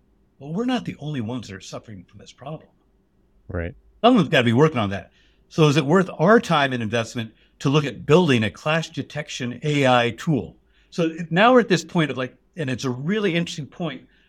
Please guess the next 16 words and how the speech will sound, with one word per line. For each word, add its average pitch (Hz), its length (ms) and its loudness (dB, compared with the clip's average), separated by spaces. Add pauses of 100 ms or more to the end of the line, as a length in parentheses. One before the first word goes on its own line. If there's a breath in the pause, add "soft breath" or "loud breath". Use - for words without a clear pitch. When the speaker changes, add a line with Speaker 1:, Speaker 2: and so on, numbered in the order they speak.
(120)
Speaker 1:
of - 120 -8
trying 180 280 0
to 180 60 0
forecast 156 600 -2
where 131 180 -2
the 117 200 -6
industry 113 300 -6
is 98 100 -8
going. 117 320 0
So 107 140 -10
we're 104 120 -6
not 113 320 -8 (360)
necessarily 123 760 -2 (400)
inventing 127 480 2
something 110 420 -6
that 110 200 -6